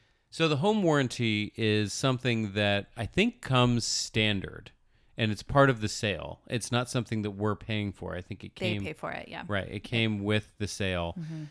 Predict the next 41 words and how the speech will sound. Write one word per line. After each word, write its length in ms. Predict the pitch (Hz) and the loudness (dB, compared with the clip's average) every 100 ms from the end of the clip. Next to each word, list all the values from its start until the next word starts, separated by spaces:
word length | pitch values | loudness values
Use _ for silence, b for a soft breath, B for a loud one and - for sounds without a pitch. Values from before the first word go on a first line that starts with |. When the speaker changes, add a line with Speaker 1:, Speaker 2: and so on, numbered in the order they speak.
| B _ | B _
Speaker 1:
And, 580 | 101 101 95 95 90 - - | -2 0 0 -2 -6 -12 -12
um, 640 | 107 98 92 90 90 92 - | -6 -4 -4 -6 -8 -12 -14
this 300 | - 110 104 | -6 -4 -4
is 80 | 104 | -4
something 320 | - 107 104 | -2 -2 0
that 120 | 101 92 | -2 0
goes 240 | 107 98 | 0 0
for 220 | - 104 | -4 -2
a 40 | 104 | 0
year, 500 | 123 165 156 151 - | 2 2 2 0 -2
and 500 | 117 110 104 101 92 - 208 | -2 0 0 -4 -8 -14 -14
they're 320 | 110 107 101 | -4 0 0
sending 400 | - 127 120 110 | 0 0 2 0
us 140 | 107 | -2
the 100 | - | -4
contract. 560 | 104 - 120 - 120 - | -6 -2 -2 0 -2 -2
I 100 | 107 | -2
honestly 320 | 104 117 - | 0 -2 -4
don't 220 | 95 101 | -2 0
even 300 | 107 95 95 | 0 -2 0
know 160 | 98 104 | 2 2
what 220 | 101 98 | 2 0
it 120 | 92 | -2
covers, 440 | - 117 120 123 107 | -2 0 2 0 0
but 120 | 117 | 0
I 80 | 120 | 0
think 200 | 143 127 | -2 -4
if 100 | 117 | -2
there's 180 | 113 - | 0 0
certain 340 | 123 120 117 | 0 0 -2
things 460 | - 104 104 101 - B B B _ | -2 0 0 -4 -8 B B B _
that 180 | 107 107 | 2 4
are 220 | 101 104 | 4 2
not 320 | 98 98 98 | 2 0 0
our 200 | - 98 95 | 0 0 -2
fault 640 | - 110 92 90 - - - - | 0 2 2 -2 -10 -14 -18 -16
Speaker 2:
Mm-hmm. 220 | 175 160 156 | -14 -10 -4
Speaker 1:
that 120 | 104 | -2
are 100 | 107 | 0
in 400 | 123 104 101 104 | 2 2 0 -2
this, 540 | 117 101 101 - - | -4 0 0 0 -8